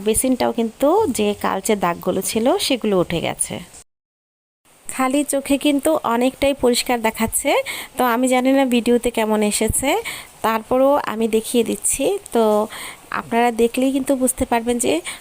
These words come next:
আগের তুলনায় এখন বেসিনটা কতটা পরিষ্কার হয়েছে। যদি টিপসটি ভালো লাগে চ্যানেলটিকে সাবস্ক্রাইব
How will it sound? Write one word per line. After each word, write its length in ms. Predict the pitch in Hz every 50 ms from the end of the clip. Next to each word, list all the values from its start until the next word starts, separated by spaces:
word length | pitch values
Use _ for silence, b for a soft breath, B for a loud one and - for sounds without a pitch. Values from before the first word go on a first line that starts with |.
| B - -
আগের 200 | 226 226 262 247 -
তুলনায় 440 | - 262 247 247 247 247 247 254 262 269 -
এখন 260 | 214 208 - - 247 247 233
বেসিনটা 360 | 208 208 - - 220 208 226 233 226 -
কতটা 280 | 214 214 - 226 - 208 -
পরিষ্কার 340 | 185 180 175 - - 180 170 175
হয়েছে। 340 | 175 170 165 170 - - 180 165 165 B B B B B - 220 208
যদি 180 | 240 247 269 269 -
টিপসটি 320 | 277 269 262 - - - 294 262 262
ভালো 160 | 262 247 247
লাগে 320 | 247 240 214 208 208 226 254 294 285
চ্যানেলটিকে 520 | - 269 247 240 240 226 214 226 - 226 220 - -
সাবস্ক্রাইব 460 | 214 202 - - - - 190 180